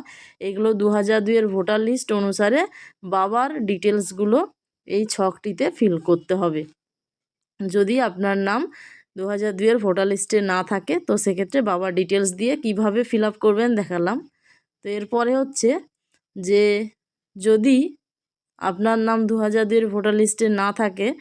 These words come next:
এবং মায়ের নাম দু হাজার দুইয়ের ভোটার লিস্টে রয়েছে, তো সেক্ষেত্রে কিভাবে ফিল আপ করবেন? তো সেক্ষেত্রে এইখানে, এখানে আত্মীয়র বিবরণের জায়গায় আপনার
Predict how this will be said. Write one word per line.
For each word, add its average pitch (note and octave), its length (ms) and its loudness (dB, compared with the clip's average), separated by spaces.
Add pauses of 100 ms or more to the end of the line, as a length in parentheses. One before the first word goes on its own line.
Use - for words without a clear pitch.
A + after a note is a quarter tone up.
(340)
এবং G#3 280 -6
মায়ের G#3 340 0
নাম C#4 240 0
দু B3 100 0
হাজার A#3+ 260 0
দুইয়ের A3+ 240 2
ভোটার G#3 280 0
লিস্টে A3 340 0
রয়েছে, A3 420 2
তো A3 160 -2
সেক্ষেত্রে G#3 520 -4
কিভাবে G3 420 0
ফিল F3 220 -4
আপ D#3 160 -4
করবেন? D3+ 340 -6 (540)
তো - 140 -12
সেক্ষেত্রে C#4 640 0 (100)
এইখানে, A#3 480 0 (600)
এখানে A3 320 0 (100)
আত্মীয়র A3+ 500 -2
বিবরণের A3+ 560 0
জায়গায় G#3 480 2
আপনার G3+ 360 0